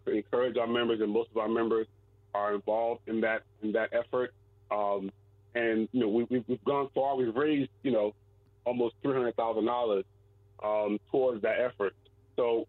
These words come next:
you know, we're, we're making progress. You know, ho-, hopefully we'll, we'll, we'll get to a point where we can now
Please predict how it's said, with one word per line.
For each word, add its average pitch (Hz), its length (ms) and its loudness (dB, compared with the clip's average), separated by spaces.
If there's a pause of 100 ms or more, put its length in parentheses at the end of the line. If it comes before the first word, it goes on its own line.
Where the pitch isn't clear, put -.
you 123 100 0
know, 107 200 0
we're, 117 160 2
we're 117 140 2
making 139 360 0
progress. 135 440 0 (120)
You 123 100 0
know, 104 100 2
ho-, 135 140 -2
hopefully 135 340 0
we'll, 120 240 0
we'll, 117 220 0
we'll 113 160 2
get 135 300 -2
to 123 80 0
a 113 40 -2
point 123 200 -4
where 117 40 2
we 127 140 2
can 113 180 0
now 117 260 0